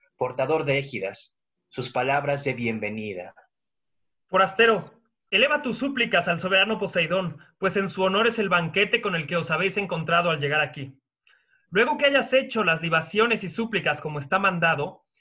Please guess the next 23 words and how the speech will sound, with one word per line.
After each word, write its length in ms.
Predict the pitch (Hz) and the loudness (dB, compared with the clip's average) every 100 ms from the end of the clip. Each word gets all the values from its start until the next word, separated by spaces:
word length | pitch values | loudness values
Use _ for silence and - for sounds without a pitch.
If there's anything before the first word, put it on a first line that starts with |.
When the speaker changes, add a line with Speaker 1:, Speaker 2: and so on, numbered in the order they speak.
| _ | _
Speaker 2:
entrega 380 | 190 180 294 320 | -6 -2 0 2
también 300 | 262 240 269 | 0 0 0
a 160 | 254 262 | 2 2
éste 280 | - - | 0 0
la 180 | 254 233 | 2 2
copa 260 | 202 180 190 | -2 0 2
de 100 | 190 | 2
agradable 380 | 156 151 196 202 | 2 0 0 -2
vino 360 | 208 156 147 | -2 -4 -2
para 220 | 160 156 | 0 0
que 120 | 165 165 | 2 2
haga 180 | 180 | 2
libación, 600 | 190 165 165 226 202 143 _ _ _ _ _ _ | 0 0 0 0 0 -2 _ _ _ _ _ _
que 100 | - | -12
también 380 | 139 160 185 220 | -4 2 2 4
él, 200 | 247 277 | 2 2
creo 260 | 247 277 233 | 2 4 4
yo, 380 | 180 208 262 262 | 2 2 4 4
hace 200 | 226 220 | 2 -2
súplica 640 | 247 226 226 214 175 170 | -4 -4 -2 2 4 4
a 40 | |
los 200 | 165 143 | 2 -4
inmortales, 800 | 175 170 160 196 190 151 - _ | -4 -4 0 2 2 0 -10 _